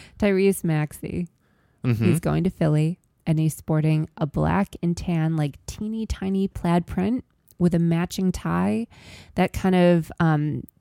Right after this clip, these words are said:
Speaker 1: turned, <sighs> I wanna say it was
Speaker 2: Do we get colors out of this? You just telling me he's wearing tiny clothes? That's,
Speaker 1: No,
Speaker 2: that's
Speaker 1: no,
Speaker 2: your,
Speaker 1: no.
Speaker 2: your
Speaker 1: Black
Speaker 2: just
Speaker 1: and tan. Like, the
Speaker 2: Okay.
Speaker 1: print was this tiny, like, check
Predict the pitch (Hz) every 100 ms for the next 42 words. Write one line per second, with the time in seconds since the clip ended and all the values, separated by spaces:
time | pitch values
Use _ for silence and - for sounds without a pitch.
0 | - - 190 185 190 - - - - -
1 | - 214 269 - 302 277 220 208 370 453
2 | 453 440 - - 139 214 277 311 302 330
3 | 320 330 - 311 349 - 139 180 196 190
4 | 180 175 147 147 156 151 131 135 156 147
5 | 131 135 208 - 131 - - 262 311 320
6 | 339 330 262 123 165 226 254 277 285 262
7 | 269 262 - 196 - 185 - 240 214 -
8 | 190 175 - 165 - - - 190 190 185
9 | 156 151 - - - 160 202 - -